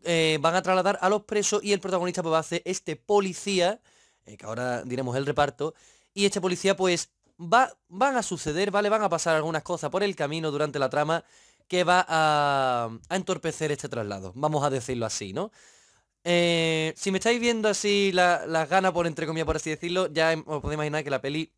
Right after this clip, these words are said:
me ha gustado. La peli ha sido entretenida, la he disfrutado y creo que es muy buen producto de Netflix, o al menos así de los últimos, ¿vale? Creo que está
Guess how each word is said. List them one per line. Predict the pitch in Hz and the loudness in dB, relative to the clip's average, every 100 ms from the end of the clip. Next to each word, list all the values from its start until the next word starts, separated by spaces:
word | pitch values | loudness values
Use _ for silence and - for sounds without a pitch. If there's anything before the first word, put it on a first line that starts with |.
| _ | _
me | 127 156 | -4 -2
ha | |
gustado. | 170 - 247 185 - _ _ | -2 0 0 0 -8 _ _
La | 104 | -10
peli | 139 170 - _ | -6 -6 -8 _
ha | 117 | -10
sido | 135 | -8
entretenida, | 131 185 196 180 180 175 _ _ _ _ - | -4 -2 0 2 4 2 _ _ _ _ -12
la | 98 | -8
he | 113 | -8
disfrutado | 135 180 185 175 185 | -6 -6 0 0 0
y | 196 | -4
creo | 190 202 | -2 0
que | 196 | 0
es | |
muy | 180 185 226 - | 0 -2 -2 -4
buen | 147 160 180 175 _ _ _ - | -8 -2 -2 -2 _ _ _ -6
producto | 147 151 156 175 170 | -2 -2 -4 -4 -4
de | 147 147 | -2 -2
Netflix, | 190 - 110 117 | -2 -4 -8 -4
o | |
al | 113 | -2
menos | 139 151 | -2 -2
así | 165 175 | -2 -2
de | 170 | 0
los | 135 | 0
últimos, | 165 131 113 110 | -2 -4 -8 -2
¿vale? | 151 | -2
Creo | 151 147 | -2 -4
que | |
está | 156 165 165 | -2 -2 -2